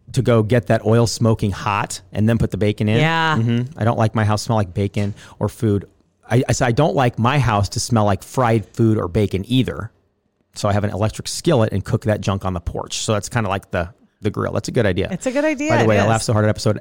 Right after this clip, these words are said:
Speaker 1: uh, eighty-four nearly pissed myself and actually cried.
Speaker 2: <laughs>
Speaker 1: Wow.
Speaker 2: I have no idea
Speaker 1: Well,
Speaker 2: what we
Speaker 1: thanks,
Speaker 2: did,
Speaker 1: Karina.
Speaker 2: what
Speaker 1: I have,
Speaker 2: happened.
Speaker 1: I have no idea.
Speaker 2: <laughs> Was that Heidi?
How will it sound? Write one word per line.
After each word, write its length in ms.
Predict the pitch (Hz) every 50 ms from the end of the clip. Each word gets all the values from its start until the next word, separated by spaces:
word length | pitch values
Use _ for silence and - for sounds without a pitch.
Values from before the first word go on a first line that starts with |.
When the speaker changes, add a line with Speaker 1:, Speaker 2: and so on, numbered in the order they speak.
| - -
Speaker 1:
uh, 140 | 98 98 - -
eighty-four 320 | 123 120 110 - 117 107
nearly 280 | 101 107 110 107 107 98
pissed 360 | - - - 190 190 - -
myself 420 | 127 120 107 - - 113 110 -
and 100 | 123 107
actually 280 | 101 107 - - 110 104
cried. 380 | - - - 85 78 76 78 - _ 269
Speaker 2:
<laughs> 80 | - -
Speaker 1:
Wow. 200 | 208 208 190 196 - -
Speaker 2:
I 40 | -
have 120 | - 185
no 120 | 180 180 190
idea 200 | 190 185 185 170
Speaker 1:
Well, 60 | -
Speaker 2:
what 40 | -
we 60 | 214
Speaker 1:
thanks, 120 | 202 -
Speaker 2:
did, 60 | -
Speaker 1:
Karina. 160 | - 120 - 107
Speaker 2:
what 80 | 117
Speaker 1:
I 60 | 139
have, 100 | 151 143 120
Speaker 2:
happened. 160 | 123 - 85
Speaker 1:
I 100 | 107 117
have 120 | 113 107 107
no 140 | 107 107 104
idea. 300 | 104 104 95 95 - - - - -
Speaker 2:
<laughs> 420 | 240 233 - _ - - - -
Was 80 | - 220
that 120 | 254 262 220
Heidi? 340 | 208 190 214 254 277 262